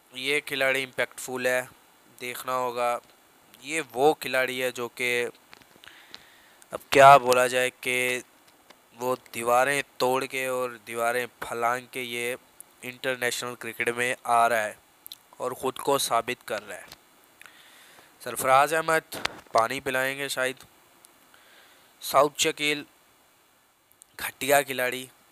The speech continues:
domestic में पता नहीं कहाँ ये perform करते हैं।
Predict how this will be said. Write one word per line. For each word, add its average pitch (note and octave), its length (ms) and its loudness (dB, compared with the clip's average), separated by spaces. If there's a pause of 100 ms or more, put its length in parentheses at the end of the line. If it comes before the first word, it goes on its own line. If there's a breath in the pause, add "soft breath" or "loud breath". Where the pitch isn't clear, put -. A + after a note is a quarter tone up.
(680)
domestic A#2+ 500 -8
में C3+ 180 -2
पता C3 260 -8
नहीं C3 140 -12 (100)
कहाँ B2 260 -4
ये C3 200 -2
perform A#2+ 460 -6
करते B2 320 -10
हैं। B2+ 240 -10